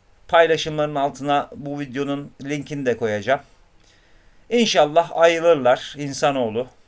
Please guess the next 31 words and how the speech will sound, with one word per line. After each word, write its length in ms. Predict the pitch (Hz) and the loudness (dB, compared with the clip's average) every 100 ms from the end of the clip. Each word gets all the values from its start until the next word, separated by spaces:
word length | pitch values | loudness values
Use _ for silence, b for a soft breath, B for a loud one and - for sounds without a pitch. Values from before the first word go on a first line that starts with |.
| _ _ _ - | _ _ _ -4
En 120 | 196 | 0
azından 440 | 208 190 170 175 170 | 0 0 0 -4 -4
bunu 140 | 180 | -4
yapmasak 580 | 175 185 156 131 135 - | -2 -2 -2 -2 -2 -2
bile 160 | 147 160 | -2 -2
şöyle 340 | 185 170 165 | 0 0 0
bir 60 | 165 | 0
hayal 380 | 156 170 170 | 4 6 6
etsinler 420 | 147 131 127 123 - | 4 -4 -6 -6 -4
kendi 300 | 143 139 131 | -6 -4 -4
öldüklerini. 480 | 120 117 117 120 | -4 -8 -8 -8
Sanki 380 | 127 175 170 165 | -4 -4 -4 -8
hiç 140 | 170 170 | -6 -4
ölmeyecekmiş 680 | 160 156 147 156 156 139 - | -4 -6 -8 -8 -8 -12 -12
gibi 200 | 117 107 | -10 -6
yaşıyor 360 | 110 - 113 | -6 -6 -6
insan 340 | 110 104 117 110 | -8 -8 -8 -6
evladı. 560 | 107 104 98 101 147 b b b b b - | -6 -4 -4 -4 -10 b b b b b 6
Daha 240 | 170 165 | 8 8
fazla 420 | 160 151 147 151 | 6 4 4 2
para 240 | 151 147 139 | 4 2 2
kazanayım, 580 | 143 139 131 139 143 | 0 -2 -4 -6 0
daha 220 | 135 143 143 | 4 6 6
fazla 600 | 143 139 127 139 135 - | 4 2 2 4 4 2
şatafatım 680 | - 156 147 143 147 151 147 | -4 -4 -2 -4 -4 -6 -6
olsun, 340 | 139 127 147 | -6 -8 -4
daha 220 | 131 139 139 | 4 6 6
fazla 400 | 143 139 127 139 | 2 -2 -4 -8
güzel 320 | 131 123 143 | -6 -4 -2
elbisem 500 | 143 139 123 151 147 | -4 -6 -4 -4 -4
olsun. 380 | 143 - 151 | -8 -10 -12